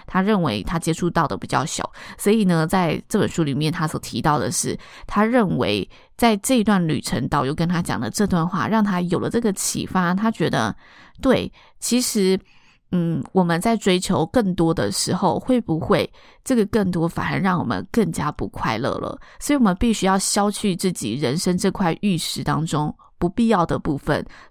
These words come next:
直到找到真正自己的模样，才可以让我们开心起来呢？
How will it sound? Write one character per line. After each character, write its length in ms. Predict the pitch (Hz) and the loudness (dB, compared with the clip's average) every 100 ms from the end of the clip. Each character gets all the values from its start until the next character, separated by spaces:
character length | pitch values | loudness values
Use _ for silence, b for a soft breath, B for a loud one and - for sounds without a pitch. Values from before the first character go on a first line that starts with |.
| - | -10
直 260 | - 185 | 0 2
到 180 | 226 233 | 4 2
找 160 | - 160 | 2 0
到 160 | 180 180 | 0 0
真 200 | - 180 | 0 0
正 180 | 190 185 | 2 0
自 140 | 180 | 0
己 160 | 165 - | -4 -4
的 100 | 117 | -6
模 220 | 110 117 | -4 -4
样， 240 | 151 135 - | -4 -4 -6
才 240 | - - | -6 -6
可 140 | - | 0
以 100 | 240 | 0
让 140 | 190 175 | 2 0
我 40 | |
们 120 | - - | -2 -8
开 180 | - | -6
心 240 | 160 - 160 | -4 -4 -4
起 200 | - - | -6 -8
来 200 | - - | -8 -8
呢？ 180 | - 95 | -8 -8